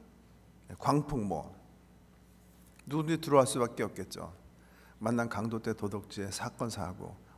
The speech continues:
우리에게 두려움을 줄 수 없겠지만 하나님께서 우리에게 주신 그 무엇 때문에 우리는요, 거기에 머무지 않습니다. 바울과 같이 이런 의연함으로 세상을 살아간다는 거죠. 어떻게 이런 의연함을 우리가 가질 수 있는가?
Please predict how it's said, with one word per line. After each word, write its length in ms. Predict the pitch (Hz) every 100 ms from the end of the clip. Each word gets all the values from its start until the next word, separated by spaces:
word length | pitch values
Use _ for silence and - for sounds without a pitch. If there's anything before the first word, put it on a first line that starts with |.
| -
우리에게 340 | 117 127 127
두려움을 400 | 131 131 123 123
줄 120 | 120 117
수 140 | 123
없겠지만 760 | 92 104 - 107 117 127 - - - - - - - - - - -
하나님께서 540 | - 160 165 160 156 143
우리에게 240 | 135 139
주신 500 | 131 123 147 131 -
그 120 | - 175
무엇 360 | 120 151 165
때문에 300 | 170 165 165
우리는요, 720 | 139 131 135 127 156 180 76 - - - - - - - - - - -
거기에 220 | - 120
머무지 360 | 120 98 107 107
않습니다. 580 | 87 - 80 65 - - 82 - - - - - - - - -
바울과 340 | 117 123 123
같이 460 | 110 104 - 104 85 - - - - -
이런 200 | 113 95
의연함으로 580 | 120 127 120 110 101 101
세상을 420 | 117 110 101 101
살아간다는 580 | 107 131 139 117 87 78
거죠. 240 | - - - - - - - - - - - - - -
어떻게 440 | - 131 185 208 170
이런 240 | 165 170
의연함을 460 | 127 143 143 135 127
우리가 220 | 120 104
가질 160 | 107
수 160 | 107 -
있는가? 260 | 110 101